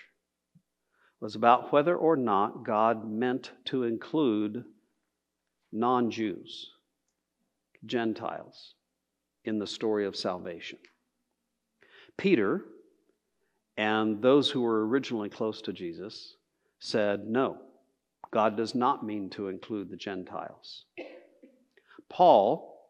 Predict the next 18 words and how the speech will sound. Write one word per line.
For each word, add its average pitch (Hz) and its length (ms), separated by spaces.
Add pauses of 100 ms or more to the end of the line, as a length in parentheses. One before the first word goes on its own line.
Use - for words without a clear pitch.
(100)
has 110 220
a 104 40
different 107 280
take - 240
on 85 160
that, 92 260 (880)
and 104 160
there's 107 180
a 98 120 (260)
big, 160 500
uh, 139 40 (120)
you 120 160
know, 104 160
the 110 220 (440)
Acts 147 360
probably 127 440
glosses 120 600
over 107 320